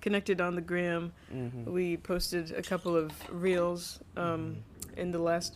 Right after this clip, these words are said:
Speaker 1: whoa, there's thunder, um, in the last ten hours,
Speaker 2: Mm-hmm.
Speaker 1: um, to, to show our progress. So
Speaker 2: Mm-hmm.
Speaker 1: let's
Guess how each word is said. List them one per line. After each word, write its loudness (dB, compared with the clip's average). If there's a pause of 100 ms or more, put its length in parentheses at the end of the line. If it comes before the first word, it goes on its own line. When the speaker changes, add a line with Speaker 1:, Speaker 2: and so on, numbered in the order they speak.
Speaker 1:
whoa, 6
there's 2
thunder, -4 (520)
um, -6 (220)
in -2
the 2
last 0 (400)
ten -2
hours, -4
Speaker 2:
Mm-hmm. -6
Speaker 1:
um, -6 (960)
to, 0
to 2 (200)
show 2 (540)
our 2
progress. 2
So 0 (120)
Speaker 2:
Mm-hmm. -6
Speaker 1:
let's -2